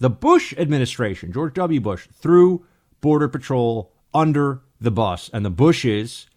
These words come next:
were, yeah, they're te-, they're Connecticut plutocrats posing as, you know, Texas salt of the earth types. Uh, but they were not good on immigration. They were not good on, on the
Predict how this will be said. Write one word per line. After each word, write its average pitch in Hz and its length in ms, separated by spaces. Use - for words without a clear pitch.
were, 107 380
yeah, 127 340
they're 110 180
te-, - 320
they're 117 320
Connecticut 143 540
plutocrats 135 560
posing 123 460
as, 98 180
you 117 80
know, 95 180
Texas 127 680
salt 127 360
of 110 60
the 113 120
earth 123 180
types. 90 360
Uh, 98 320
but 107 140
they 127 140
were 120 140
not 131 340
good 143 200
on 113 160
immigration. 104 540
They 104 80
were 92 80
not 120 260
good 117 120
on, 87 340
on 82 120
the 82 100